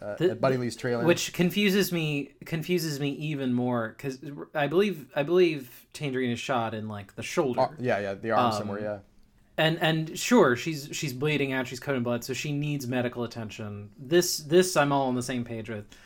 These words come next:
Speaker 2: Uh, so then we get this big, and, uh, uh, Tangerine's mother is, is, is dead from, uh,
Speaker 1: Gunfire.
Speaker 2: from the
Speaker 1: Right.
Speaker 2: total, yeah.
Speaker 1: Well, and, and, and
Speaker 2: Uh,
Speaker 1: I have to
Speaker 2: but
Speaker 1: say, I have to
Speaker 2: so
Speaker 1: say, a good gunfight,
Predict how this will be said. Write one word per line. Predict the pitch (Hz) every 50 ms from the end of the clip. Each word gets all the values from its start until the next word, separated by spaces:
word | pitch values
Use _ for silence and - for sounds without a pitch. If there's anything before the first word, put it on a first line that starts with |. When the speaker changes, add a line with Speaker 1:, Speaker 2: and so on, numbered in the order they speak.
| - - - - - _ -
Speaker 2:
Uh, | 127 123 123 120 117 120
so | 123 - - 170
then | 185 226 240
we | 226 208
get | 190 185 175
this | 170 156 127
big, | 151 160 160
and, | - 156 143 143 139 131
uh, | 127 120 120 117 110 110 113 127 - - - - _ _ _ _ -
uh, | 135 120 113
Tangerine's | 110 - 151 151 135 131 135 120 117
mother | 123 123 123 120 117 113 110 107 110 - -
is, | 123 117 107 107
is, | - 135 123 110 104 107 107 - _ - - -
is | - 127 117 117
dead | 110 107 - 123 120 113 107 107 -
from, | - 123 117 110 107 107 107
uh, | 107 104 104 104 104 104 104
Speaker 1:
Gunfire. | 104 123 113 110 107 - 95 92 92 87 -
Speaker 2:
from | - 143 127 120
the | 110 113
Speaker 1:
Right. | 95
Speaker 2:
total, | 95 110 120 113 113 110 104 104 107 - - _ _ _ _ _ -
yeah. | 139 131 113 104 101 110 - - -
Speaker 1:
Well, | - - -
and, | 196 226 -
and, | 214 220 214 208 190
and | 202 202
Speaker 2:
Uh, | 202
Speaker 1:
I | 185
have | 202 -
to | -
Speaker 2:
but | -
Speaker 1:
say, | - 226 202
I | 170
have | 185 185
to | 196
Speaker 2:
so | - 196 170
Speaker 1:
say, |
a | 131 123
good | 127 - 160 151
gunfight, | 127 127 123 120 123 - 92 - -